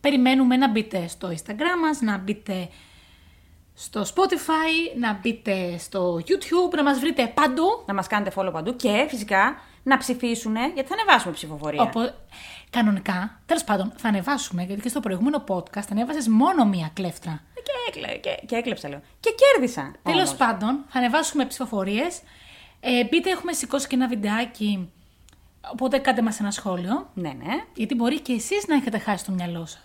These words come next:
Speaker 2: <laughs> Και να μην το
Speaker 1: Μπορείτε,
Speaker 2: ξέρετε.
Speaker 1: σε εμάς το παραδεχτείτε, δεν θα το πούμε πουθενά.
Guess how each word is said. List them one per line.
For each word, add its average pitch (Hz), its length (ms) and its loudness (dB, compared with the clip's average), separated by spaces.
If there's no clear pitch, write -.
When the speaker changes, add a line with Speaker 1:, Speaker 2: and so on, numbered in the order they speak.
Speaker 2:
<laughs> - 100 -14
Και 190 120 -8
να 214 60 2
μην 214 100 2
το 262 140 2
Speaker 1:
Μπορείτε, 226 380 6
Speaker 2:
ξέρετε. 403 160 2
Speaker 1:
σε - 160 -2
εμάς 233 280 4
το 370 80 -2
παραδεχτείτε, 262 540 2
δεν 285 140 0
θα 392 60 0
το 381 80 2
πούμε 381 140 -4
πουθενά. 247 360 -4